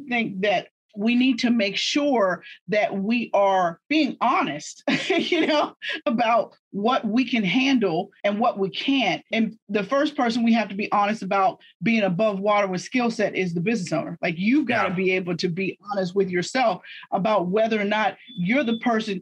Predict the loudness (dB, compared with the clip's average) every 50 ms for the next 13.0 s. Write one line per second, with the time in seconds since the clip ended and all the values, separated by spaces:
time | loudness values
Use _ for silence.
0 | -10 _ -4 -2 -2 0 2 2 2 2 2 2 0 0 0 0 0 0 0 -2
1 | -2 -2 -2 -4 -4 -4 -4 -2 0 2 2 2 2 2 0 0 2 2 2 2
2 | 2 2 0 -2 -2 0 0 0 0 0 -2 -2 -2 -4 -6 -8 _ -18 -20 _
3 | _ -2 0 0 0 0 0 -2 0 0 2 2 2 2 2 0 0 0 0 0
4 | 0 2 2 2 0 0 -2 -4 -2 -2 -2 -2 -2 -4 -6 -4 -2 -2 -2 -2
5 | -2 0 0 0 0 0 0 2 2 2 2 2 2 0 0 0 -2 -2 -2 -2
6 | -2 0 0 0 2 2 0 0 -2 -4 -6 -8 _ _ _ -8 -4 -2 -2 0
7 | 0 0 0 0 0 0 0 0 2 2 0 0 0 -2 -2 0 0 0 -2 -2
8 | -4 -4 -2 -2 -2 -2 -2 -4 -4 -4 -4 -6 -8 -6 -6 -6 -6 -4 -4 -6
9 | -6 -4 -4 -4 -4 -4 -4 -4 -4 -2 -2 -2 -4 -4 -4 -6 -4 -4 -6 -8
10 | _ _ -12 -8 -4 -2 -2 0 0 0 0 2 2 2 2 2 2 2 2 2
11 | 2 2 2 0 0 -2 -2 -2 -2 -2 -2 -2 0 0 0 2 2 2 2 2
12 | 0 0 -2 -4 -4 -2 -2 -2 -2 -2 0 0 2 2 2 2 0 0 -2 -2